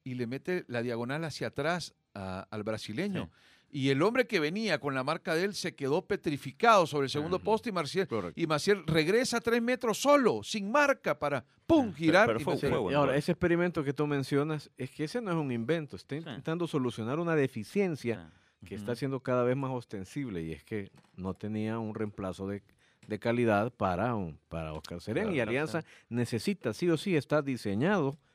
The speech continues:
Speaker 3: este plantel para encontrar salida de juego y además para crear triangulaciones en ese sector, del, en el último cuarto con, con hombres profundos, ¿ve? Así es que lo de Tamacas, lástima, con-, coincido contigo en que no se pudo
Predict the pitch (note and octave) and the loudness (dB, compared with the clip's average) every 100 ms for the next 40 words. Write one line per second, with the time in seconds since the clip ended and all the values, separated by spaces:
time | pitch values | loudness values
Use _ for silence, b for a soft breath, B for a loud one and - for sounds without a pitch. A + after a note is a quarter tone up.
0 | - G2+ A#2+ A#2 A#2+ A#2 C3+ C3+ A#2+ A2+ | -12 -8 -6 -2 -4 -2 -6 0 4 4
1 | C#3+ E3+ b b b G2+ G2 G2+ F#2 G2+ | 4 -2 b b b -12 -8 -8 -6 -6
2 | G2 A2 A2 A2+ A#2 A#2 C3 B2+ D3 D#3+ | -6 -8 -4 -2 0 0 0 2 2 0
3 | A2 G2 F#2 E2+ - _ b b b F#2+ | 0 -2 -2 -6 -10 _ b b b -2
4 | G2+ G#2+ A2+ G2+ - G2+ G#2 G#2+ G#2 G#2 | -2 -2 -4 -6 -6 -8 -6 -6 -4 -4
5 | F#2+ G#2 A2+ A2 G2 G2+ G#2+ - G#2+ G#2+ | -4 -4 -4 -6 -8 -10 -10 -8 -8 -8
6 | D2+ G2 G#2 G#2 A#2+ A#2 A#2 A2 E3+ D#3+ | -8 -6 -6 -4 -6 -2 0 0 -4 -6
7 | C#3 F#2+ - b b b b b G2+ G#2+ | -6 -8 -12 b b b b b -6 -2
8 | G#2+ G2+ G2 F#2 E3 D#3 F#2 D2+ D#2+ E2 | -2 -4 -6 -6 -4 -4 -4 -6 -8 -8
9 | F2+ - A#2+ A#2+ A#2 G#2+ G2+ F#2+ F#2 G#2+ | -10 -8 -4 0 0 0 0 0 -2 -4
10 | A#2 C#3 B2+ A#2+ - F2+ F2 F2+ F2+ - | -4 -4 0 0 -2 -8 -8 -10 -8 -8
11 | F#2+ A2 G#2+ G2+ G2 C3 A#2 G#2 F#2+ F#2 | -6 -4 -6 -6 -6 -4 -6 -6 -8 -10
12 | F#2+ - F#2 D2+ | -12 -10 -10 -10